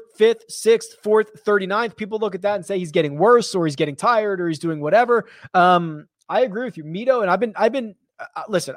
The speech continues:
I'm, I'm not gonna pat myself on the back too hard here, but I've been beating the Mito drum since he made his debut, right? The, the, the idea that you can win three times here on the Korn Ferry Tour is bonkers. He's showing why. He's a ball striking machine. I agree with you. It is, it, we are, we are, we are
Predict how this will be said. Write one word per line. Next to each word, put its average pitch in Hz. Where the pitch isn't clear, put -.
I'm, 180
I'm 202
not 226
gonna 196
pat 202
myself 190
on 175
the 156
back 175
too 208
hard 214
here, 220
but 156
I've 247
been 233
beating 233
the 180
Mito 196
drum 170
since 156
he 156
made 156
his 135
debut, 120
right? 175
The, 214
the, 214
the 196
idea 202
that 269
you 226
can 220
win 196
three 196
times 185
here 180
on 165
the 151
Korn 170
Ferry 156
Tour 147
is 123
bonkers. 190
He's 180
showing 196
why. 165
He's 165
a 156
ball 180
striking 180
machine. 208
I 226
agree 208
with 139
you. 123
It 170
is, 170
it, 226
we 196
are, 233
we 202
are, 202
we 202
are 196